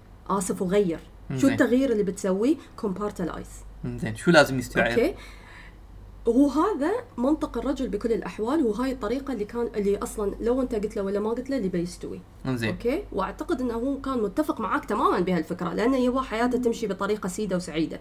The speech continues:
Speaker 2: إنزين. فشو
Speaker 1: أوكي؟
Speaker 2: لازم كان يسوي؟
Speaker 1: اللي كان لازم يصير إنه هو يجيب حرمته ويحملها المسؤولية معاه. يحملها مسؤولية الشيء اللي قاعد يمر فيه، ويحملها مسؤولية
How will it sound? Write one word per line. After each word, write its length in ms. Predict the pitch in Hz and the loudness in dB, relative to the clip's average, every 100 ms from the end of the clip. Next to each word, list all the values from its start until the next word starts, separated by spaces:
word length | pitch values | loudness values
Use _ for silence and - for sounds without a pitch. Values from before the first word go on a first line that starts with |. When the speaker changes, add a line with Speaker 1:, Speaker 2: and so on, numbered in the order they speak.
| - | -6
Speaker 2:
إنزين. 360 | 135 127 117 110 | -2 -2 -2 -6
فشو 220 | - 131 180 | -2 4 8
Speaker 1:
أوكي؟ 120 | 156 | 8
Speaker 2:
لازم 180 | 143 127 | 6 0
كان 160 | 123 | -2
يسوي؟ 340 | 117 120 123 117 - - - - - - - - | -2 -2 -4 -8 -14 -16 -16 -16 -16 -16 -10 -4
Speaker 1:
اللي 220 | 214 208 | 0 0
كان 320 | 208 320 415 | 0 4 6
لازم 320 | 330 269 220 196 | 6 2 0 -2
يصير 360 | - 196 - - - 208 | -2 -6 -6 -10 -8 -4
إنه 280 | 214 277 415 - - - - - | -2 0 -2 -6 -18 -20 -10 -6
هو 360 | 240 226 240 302 - - - - - - - - - - - 208 | -4 -2 -2 -2 -6 -14 -20 -20 -20 -20 -20 -18 -18 -18 -10 -8
يجيب 340 | 202 254 302 | -2 0 0
حرمته 600 | - 240 202 214 311 349 - | -2 -4 -4 -4 -2 -4 -2
ويحملها 600 | 202 - 202 220 269 208 | -4 -4 -2 0 0 -2
المسؤولية 560 | 185 180 - 180 202 | -4 -6 -4 -2 -2
معاه. 320 | 170 - 165 180 - - - - - - - - - - - - - - - - | -4 -6 -10 -10 -12 -14 -14 -14 -16 -16 -18 -18 -20 -20 -20 -20 -20 -20 -16 -6
يحملها 640 | 214 - 208 214 294 277 262 | -6 -4 -2 2 4 4 2
مسؤولية 680 | 208 - 202 208 285 254 - | -2 -4 -2 2 4 2 0
الشيء 380 | - - 269 262 | -6 -2 0 2
اللي 120 | 208 | 0
قاعد 340 | 220 247 202 | 0 -2 0
يمر 240 | 202 220 233 | 0 0 -2
فيه، 340 | - 262 302 - - - - - | 2 6 6 4 -14 -16 -16 -6
ويحملها 600 | 208 208 220 220 302 294 240 | -2 0 0 4 6 6 4
مسؤولية 580 | 190 - 202 247 285 | -2 -2 2 4 4